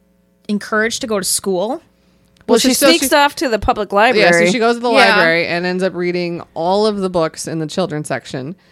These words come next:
Speaker 3: And then, and then after that, the librarian's like, "You know, you can take books home, right?" <laughs> Like,
Speaker 2: Oh.
Speaker 3: <laughs>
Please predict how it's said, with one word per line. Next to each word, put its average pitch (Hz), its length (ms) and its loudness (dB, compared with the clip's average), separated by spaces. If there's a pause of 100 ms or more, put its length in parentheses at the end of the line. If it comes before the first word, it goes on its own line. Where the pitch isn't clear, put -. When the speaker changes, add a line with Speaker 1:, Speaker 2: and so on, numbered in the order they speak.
(260)
Speaker 3:
And 180 200 -4
then, 180 320 -2
and 190 300 -2
then 330 200 4
after 240 480 -4
that, 190 340 0
the 185 60 -6
librarian's 185 420 -2
like, 175 220 -4
"You 233 60 0
know, 339 80 2
you 392 80 4
can 262 80 0
take 247 180 -2
books 208 220 0
home, 185 560 2
right?" 185 400 0
<laughs> - 40 -20
Like, 233 320 0 (720)
Speaker 2:
Oh. 494 260 4
Speaker 3:
<laughs> 269 140 0